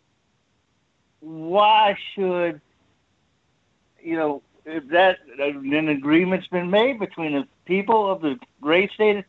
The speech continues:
Texas and their government there, their, their state government,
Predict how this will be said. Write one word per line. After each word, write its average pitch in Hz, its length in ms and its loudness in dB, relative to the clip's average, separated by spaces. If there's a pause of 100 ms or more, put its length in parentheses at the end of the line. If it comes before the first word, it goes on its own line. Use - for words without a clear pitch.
Texas 127 560 -2 (920)
and 175 680 0 (420)
their 160 180 4
government 170 680 0
there, 104 360 -8 (440)
their, 160 460 2 (480)
their 165 220 2 (100)
state 180 320 2
government, 165 500 0